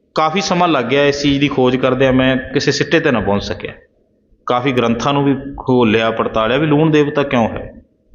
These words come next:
ਕੁਝ, ਕੁਝ ਸਮੇਂ ਬਾਅਦ ਉਹ ਕਹਿੰਦੇ ਵੀ ਅਸੀਂ ਕਥਾ ਕਰਦਿਆਂ ਕਰਦਿਆਂ ਕਿਸੇ ਐਸੀ ਜਗ੍ਹਾ 'ਤੇ ਪਹੁੰਚੇ ਜਿ-,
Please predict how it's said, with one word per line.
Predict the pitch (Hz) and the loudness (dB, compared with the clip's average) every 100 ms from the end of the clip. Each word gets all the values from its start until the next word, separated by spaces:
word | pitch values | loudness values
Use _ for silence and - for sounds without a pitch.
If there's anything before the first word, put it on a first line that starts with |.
| - - - - _ - - - - | -20 -18 -18 -20 _ -18 -16 -16 -2
ਕੁਝ, | 156 165 | 0 2
ਕੁਝ | 175 | 0
ਸਮੇਂ | 170 175 165 | 0 0 0
ਬਾਅਦ | 156 151 151 | 0 0 0
ਉਹ | 143 | -2
ਕਹਿੰਦੇ | 139 135 | 0 2
ਵੀ | 131 | 2
ਅਸੀਂ | 127 123 | 0 -2
ਕਥਾ | 120 113 117 | -4 -2 -2
ਕਰਦਿਆਂ | 113 107 107 | -2 -2 -2
ਕਰਦਿਆਂ | 104 101 95 95 - - - _ _ - - - - | -2 -2 -2 -2 -4 -12 -20 _ _ -20 -20 -20 -8
ਕਿਸੇ | 135 123 123 101 - - - - - _ - - - _ - | -4 0 0 -2 -4 -14 -20 -20 -20 _ -20 -20 -20 _ -4
ਐਸੀ | 127 - | -4 -2
ਜਗ੍ਹਾ | 135 139 143 | -2 0 0
'ਤੇ | 143 | 0
ਪਹੁੰਚੇ | 143 143 151 | -2 0 0
ਜਿ-, | 131 127 | -2 -6